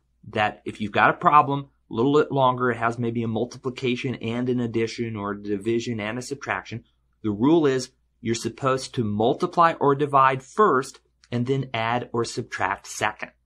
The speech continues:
But here's a good question. What if you have a problem where you actually need to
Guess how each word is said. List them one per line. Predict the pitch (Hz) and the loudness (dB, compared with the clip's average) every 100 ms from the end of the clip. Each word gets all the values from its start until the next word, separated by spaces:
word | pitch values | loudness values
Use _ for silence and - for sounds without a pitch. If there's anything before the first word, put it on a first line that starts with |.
| _ _ _ _ _ | _ _ _ _ _
But | - 113 - - | -2 -2 -2 -8
here's | - 156 170 | 0 0 2
a | |
good | 170 160 | 0 -2
question. | - 135 - - - _ _ | 0 -4 -4 -10 -12 _ _
What | 110 143 254 | 2 2 2
if | 220 | -2
you | 151 | -2
have | 143 131 | 0 -2
a | |
problem | 127 131 131 135 | 2 4 4 0
where | 120 | -2
you | 143 156 | 0 0
actually | 151 156 170 165 | 0 0 0 0
need | 156 165 208 196 - | 0 0 0 -2 -4
to | 160 | -4